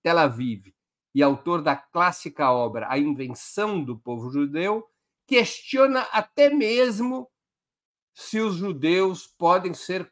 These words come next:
considerados um povo unitário. Shlomo Sand afirma que o, a, a compreensão dos judeus como um povo teria sido uma criação do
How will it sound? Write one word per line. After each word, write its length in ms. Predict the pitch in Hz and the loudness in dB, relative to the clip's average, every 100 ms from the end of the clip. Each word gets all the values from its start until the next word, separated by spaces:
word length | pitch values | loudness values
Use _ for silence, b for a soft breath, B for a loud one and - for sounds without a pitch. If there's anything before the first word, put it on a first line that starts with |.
| _ | _
considerados 1300 | 214 233 226 - 185 165 147 165 175 165 156 - _ - | -4 -2 -6 -10 -6 -2 2 4 2 -2 -12 -16 _ -12
um 180 | 170 | -12
povo 720 | 127 - 175 185 160 160 - 175 | -8 0 4 4 2 -6 -10 -8
unitário. 1000 | 180 185 _ 165 165 160 127 113 98 - _ _ _ _ | -8 -10 _ 4 6 6 2 -4 -10 -14 _ _ _ _
Shlomo 440 | 135 117 151 170 175 | -12 -2 -2 -2 -6
Sand 400 | - 147 147 151 | -4 -2 0 0
afirma 760 | 151 - - 147 135 139 147 _ _ _ _ | -2 -6 -2 0 0 -2 -8 _ _ _ _
que 320 | - 151 143 _ _ | -8 -6 -6 _ _
o, 160 | 139 143 - | -10 -8 0
a, 120 | 147 147 147 - | 2 2 -2 -10
a 120 | 151 | -10
compreensão 880 | - 220 226 220 196 - - 143 131 | -6 -4 -4 -4 -4 -6 -4 -4 -2
dos 180 | 135 135 | -2 0
judeus 800 | 127 147 120 143 247 247 214 - | 0 -2 -2 0 2 2 0 -10
como 380 | - 156 135 151 | -4 -4 -2 -4
um 180 | 165 - | -6 -10
povo 540 | - 190 214 190 190 196 _ _ - | 2 6 6 2 -6 -16 _ _ -6
teria 320 | 180 190 196 | -4 -2 -4
sido 360 | - - 196 190 | -6 -10 -10 -8
uma 200 | 185 175 | -8 -8
criação 1000 | _ - 220 214 170 - - 156 170 | _ -10 -2 -2 -2 -6 -8 -6 -6
do 260 | 160 165 | -8 -10